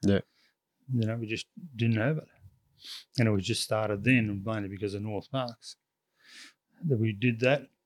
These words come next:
Speaker 2: But oh, before we went to bloody, um, Bellevue in, in Rocky's Reward, I was there, started that decline off and did that. That's in Leinster itself.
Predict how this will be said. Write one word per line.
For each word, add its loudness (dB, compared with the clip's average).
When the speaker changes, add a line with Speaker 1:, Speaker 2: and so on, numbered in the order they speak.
Speaker 2:
But 6
oh, 6
before 2
we 2
went -2
to -10
bloody, -2
um, -4
Bellevue 0
in, -8
in 0
Rocky's 0
Reward, -2
I 2
was 4
there, 4
started 0
that -6
decline -2
off -12
and -8
did -4
that. -2
That's -2
in 4
Leinster 0
itself. -4